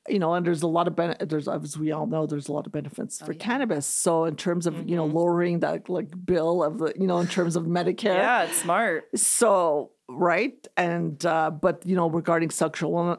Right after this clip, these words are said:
Speaker 1: wellness, there's still a long ways to go, you know, but it's just in terms of, like, sometimes it needs a little bit of help,
Speaker 3: Mm-hmm.
Speaker 1: right? You know, so I, that's why I always, you know, and I, and I appreciate you having me today, 'cause it's just to s-,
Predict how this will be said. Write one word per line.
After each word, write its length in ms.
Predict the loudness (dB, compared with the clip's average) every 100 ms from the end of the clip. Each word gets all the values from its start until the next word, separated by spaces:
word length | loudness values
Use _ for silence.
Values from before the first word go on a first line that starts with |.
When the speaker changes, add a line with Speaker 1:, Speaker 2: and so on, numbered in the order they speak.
| -2
Speaker 1:
wellness, 600 | 0 2 2 0 -2 -6 _ 0
there's 140 | 0
still 240 | 2 2 2
a 40 |
long 280 | 4 2 4
ways 200 | 2 2
to 120 | -2
go, 340 | 0 2 0 -4 _ _ _ 0
you 100 | 2
know, 200 | 4 2
but 180 | 2 0
it's 180 | 0
just 240 | -2 -2 0
in 120 | -2
terms 420 | 0 0 0 0
of, 180 | -2 0
like, 240 | -2 -2 -8 -20 -4
sometimes 540 | -2 0 0 0 0
it 80 | 0
needs 340 | 0 0 0
a 60 | -2
little 260 | 0 2 2
bit 140 | 0
of 100 | -2
help, 440 | -6 -6 -6 -6 -12 -12 -8
Speaker 3:
Mm-hmm. 440 | -8 -6 -8 -4
Speaker 1:
right? 320 | 0 0 0
You 120 | 0 2
know, 180 | 4
so 160 | 4 4
I, 240 | 4 4
that's 180 | 2 2
why 180 | 2 2
I 20 |
always, 300 | 4 2 2
you 180 | 0 0
know, 80 | 0
and 100 | 0
I, 140 | -2 -6 -8 -6
and 120 | -6
I 40 |
appreciate 420 | -4 -4 -2 -2
you 100 | -4
having 240 | -2 -2 -2
me 200 | -4 -6
today, 380 | -8 -6 -4 -6
'cause 220 | -10 -10
it's 140 | -8
just 320 | -6 -8 -10 -20 -20 -20 -8
to 60 | -4
s-, 240 | -2 -2